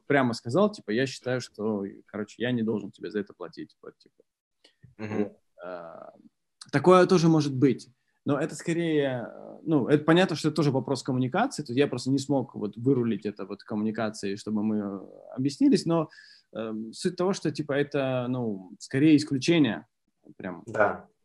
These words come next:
Speaker 2: да, да. А если у тебя, э, часто попадаются какие-то клиенты нерадивые, то тут вопрос не в клиентах, а в
Speaker 1: Да.
Speaker 2: том, а кого, а почему они приходят, то есть по-, как ты их находишь-то?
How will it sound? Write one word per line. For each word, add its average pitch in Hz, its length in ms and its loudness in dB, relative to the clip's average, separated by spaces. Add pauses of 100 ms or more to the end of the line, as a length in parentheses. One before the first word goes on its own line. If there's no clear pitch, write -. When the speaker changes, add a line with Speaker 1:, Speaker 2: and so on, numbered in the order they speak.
(200)
Speaker 2:
да, 87 340 -4
да. 92 280 -2
А 110 100 4
если 143 320 8
у 139 80 6
тебя, 139 640 6 (360)
э, 120 320 6 (380)
часто 139 400 6
попадаются 123 580 2
какие-то 135 320 -4
клиенты 135 460 4
нерадивые, 123 640 6
то 113 100 0
тут 135 200 4
вопрос 131 400 6
не 127 100 -4
в 127 60 -10
клиентах, 135 680 4 (160)
а 110 80 -6
в - 80 -10
Speaker 1:
Да. 135 100 6
Speaker 2:
том, 135 300 4 (240)
а 127 140 4
кого, 139 360 8
а 127 80 8
почему 151 540 6
они 135 200 6
приходят, 139 640 6
то - 60 0
есть - 120 -6
по-, 123 100 -6
как 139 280 4
ты 131 100 4
их 120 140 -2
находишь-то? 113 720 4